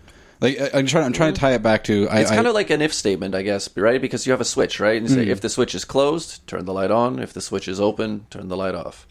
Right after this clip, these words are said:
Speaker 1: Okay, so for people who are more, like, used to perhaps
Speaker 2: Coding.
Speaker 1: coding in C, like, V B
Speaker 2: Each
Speaker 1: or
Speaker 2: rung
Speaker 1: C or
Speaker 2: is, each
Speaker 1: something.
Speaker 2: rung is basically a set of if commit, if
Speaker 1: Okay.
Speaker 2: statements, or, like, a, yeah. And then you have, you can put them in par-, you can put them in parallel. So you
Speaker 1: Mm-hmm.
Speaker 2: can say,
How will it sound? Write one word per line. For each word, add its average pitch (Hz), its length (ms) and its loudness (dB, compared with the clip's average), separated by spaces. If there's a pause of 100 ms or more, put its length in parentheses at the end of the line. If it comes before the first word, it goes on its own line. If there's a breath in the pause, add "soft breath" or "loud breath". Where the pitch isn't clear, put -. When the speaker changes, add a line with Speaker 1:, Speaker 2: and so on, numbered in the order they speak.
Speaker 1:
Okay, 101 320 0
so 120 180 2
for 113 80 -2
people 117 220 4
who 113 120 2
are 101 120 4
more, 98 320 2 (160)
like, 92 260 0
used 95 380 0
to 85 640 2 (120)
perhaps - 420 -2
Speaker 2:
Coding. 127 160 4
Speaker 1:
coding 95 220 -2
in 90 100 -4
C, 95 460 2
like, 90 180 0
V 85 240 -10
B 95 120 2
Speaker 2:
Each 90 120 0
Speaker 1:
or 98 60 4
Speaker 2:
rung 139 140 4
Speaker 1:
C 143 80 -2
or - 40 0
Speaker 2:
is, 92 60 2
each 87 80 -4
Speaker 1:
something. 92 200 2
Speaker 2:
rung 139 200 2
is 107 100 -2
basically 101 480 -2
a 98 60 -4
set 87 220 -4
of 90 200 -10
if - 160 -18
commit, - 380 -14
if 107 100 -2
Speaker 1:
Okay. 107 80 4 (100)
Speaker 2:
statements, 87 460 -8 (120)
or, 95 380 0
like, 92 200 -8
a, 90 180 -6 (640 soft breath)
yeah. 92 220 -4 (340 soft breath)
And 110 160 -4
then 113 100 0
you 110 100 0
have, 101 420 0
you 107 140 -4
can 101 120 -4
put 98 180 -2
them 95 140 -4
in 90 120 -8
par-, - 260 -2
you 104 100 -8
can 98 160 -8
put 98 140 -6
them 95 80 -8
in 92 80 -8
parallel. 135 480 0
So 117 160 -2
you 101 60 2
Speaker 1:
Mm-hmm. 104 80 2
Speaker 2:
can 98 80 0
say, 92 340 -4